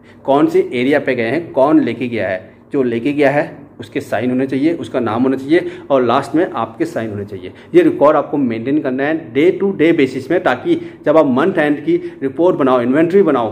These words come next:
तो वो record आपके साथ tally होना चाहिए। अगर आपके पास कैश है, कई बार क्या होता है कि construction supervisor के पास कुछ कैश होता है ताकि वो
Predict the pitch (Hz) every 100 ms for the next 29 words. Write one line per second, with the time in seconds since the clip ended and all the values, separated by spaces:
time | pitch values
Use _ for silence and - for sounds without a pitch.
0 | - - 175 156 208 160 - 156 160 135
1 | - 143 139 170 - - _ _ 117 110
2 | 120 104 98 95 90 - - - - -
3 | 147 165 202 185 - 185 190 185 - 147
4 | 170 170 123 120 160 190 190 156 139 135
5 | 156 165 180 - 143 143 156 - 208 160
6 | - 147 143 147 160 147 160 - 180 -
7 | 139 - 143 139 175 151 139 202 214 151